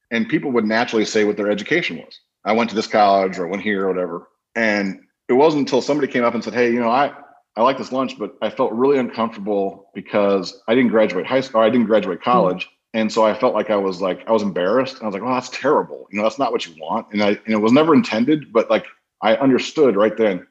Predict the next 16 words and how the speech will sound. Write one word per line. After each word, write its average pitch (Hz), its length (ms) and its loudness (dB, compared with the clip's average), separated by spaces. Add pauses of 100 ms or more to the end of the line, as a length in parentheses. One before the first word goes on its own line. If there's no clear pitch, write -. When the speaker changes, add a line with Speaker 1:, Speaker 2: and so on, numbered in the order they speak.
(120)
Speaker 1:
that 98 400 -2 (220)
those 127 340 0
types 143 420 -2
of 104 220 -8 (140)
environments, 107 800 0
how 123 160 -2
you 127 160 4
create 104 420 -2
them, 87 480 -4
can 107 120 -2
really 117 280 4
disempower 101 720 0
people 95 240 -6
or 92 320 -2
have 104 240 -4
them 95 340 -8